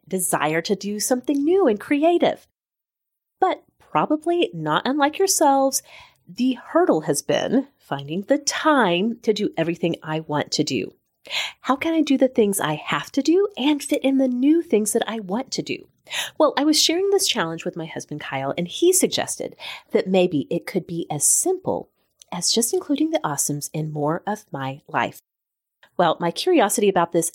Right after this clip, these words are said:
outweighed my very skeptical fear, and Kyle sweetened the deal by offering to support this step forward for Sorta Awesome by taking on some producing and editing responsibilities. Thus was born the aptly named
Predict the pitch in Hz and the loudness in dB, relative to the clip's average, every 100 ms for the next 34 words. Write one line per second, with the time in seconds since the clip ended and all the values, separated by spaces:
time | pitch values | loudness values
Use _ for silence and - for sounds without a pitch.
0 | 160 165 - 156 151 151 143 - - 359 | -2 -2 0 -2 -2 -2 -4 -4 -4 -4
1 | 262 - - 190 - - - - 185 147 | -4 -4 -6 -6 -4 -4 -4 0 2 2
2 | 180 - - - 214 214 - 262 339 381 | 0 -6 -6 0 0 -2 -4 0 0 0
3 | - - 269 - 330 370 - 139 135 - | -2 -4 -6 -4 0 0 2 4 4 0
4 | 160 151 147 143 147 165 160 - 151 147 | 0 0 0 -4 -6 -6 -6 -4 -4 -6
5 | - 175 - - 156 - 160 - - 277 | -2 0 0 0 -2 0 -2 -4 -4 2
6 | 392 320 196 180 185 - 175 - 135 - | 4 4 2 2 0 2 0 0 -2 0
7 | - 233 - - 247 - 269 262 254 - | 2 2 -2 -6 -6 -4 -4 -2 -4 -2
8 | 175 180 - 151 160 156 269 269 269 254 | -2 -2 -2 -2 -2 2 2 4 2 2
9 | - 196 202 202 - - - - 226 226 | -2 0 2 0 -4 -20 -10 0 0 2
10 | 208 165 156 147 - 147 139 123 73 85 | 0 0 0 -2 0 0 0 0 -2 -4
11 | - - _ _ _ _ - 165 196 - | -4 -6 _ _ _ _ -2 2 2 2
12 | 381 320 302 311 294 - 156 151 - 233 | 0 2 4 4 2 0 -4 -4 -2 -2
13 | 226 165 156 156 | 0 -2 -2 -4